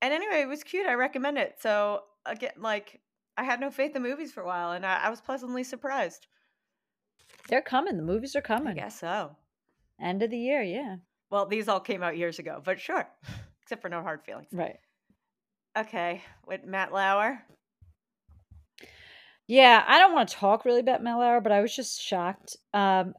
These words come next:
Speaker 2: I'm reading Us Weekly, as one
Speaker 1: Mm-hmm.
Speaker 2: does. And Matt Lauer was seen out and about because a producer from the Today Show w-, got married, and he was invited and he
Speaker 1: Mm.
Speaker 2: attended.
Speaker 1: Did he never go to jail
Speaker 2: Um,
Speaker 1: for
Speaker 2: s-
Speaker 1: anything? It was
Speaker 2: No.
Speaker 1: all civil?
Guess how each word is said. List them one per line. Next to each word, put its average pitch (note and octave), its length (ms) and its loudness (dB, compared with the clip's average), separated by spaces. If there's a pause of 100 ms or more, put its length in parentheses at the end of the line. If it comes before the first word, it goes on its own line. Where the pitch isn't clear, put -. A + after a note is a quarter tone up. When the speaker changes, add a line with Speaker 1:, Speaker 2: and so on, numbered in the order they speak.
Speaker 2:
I'm G3+ 200 -2
reading A3+ 260 0
Us C4 160 0
Weekly, F3+ 280 -2
as E3 180 -2
one G3+ 160 0
Speaker 1:
Mm-hmm. E3+ 160 -6
Speaker 2:
does. E3 280 -12 (720)
And F3+ 460 0 (200)
Matt G3+ 280 -2
Lauer G#3+ 280 4
was F#3+ 180 -8
seen G3 300 -4
out F#3 200 -2
and A3 80 -4
about E3+ 380 -2 (120)
because F3 600 -6 (140)
a F3 260 -2 (120)
producer G#3 760 -4 (140)
from F3 380 -2 (100)
the F3 80 -6
Today G3 320 -2
Show E3+ 340 -4 (120)
w-, E3 120 -12 (140)
got F#3 180 -2
married, E3 460 -6
and E3 120 -6
he E3 120 -8
was F3 100 -8
invited F#3 360 0
and F#3+ 140 -2
he F3+ 120 -8
Speaker 1:
Mm. E3 60 -6
Speaker 2:
attended. - 380 -12 (300)
Speaker 1:
Did C4 120 -10
he C#4+ 100 -10
never D#4+ 240 -8
go D#4+ 160 -8
to D#4 100 -8
jail F3 260 -2
Speaker 2:
Um, D#4 60 -12
Speaker 1:
for - 120 -12
Speaker 2:
s- C#4 120 -10
Speaker 1:
anything? E4+ 500 -20 (1120)
It - 60 -20
was - 20 -16
Speaker 2:
No. A3 160 -2
Speaker 1:
all E3+ 80 -10
civil? F#3 320 -8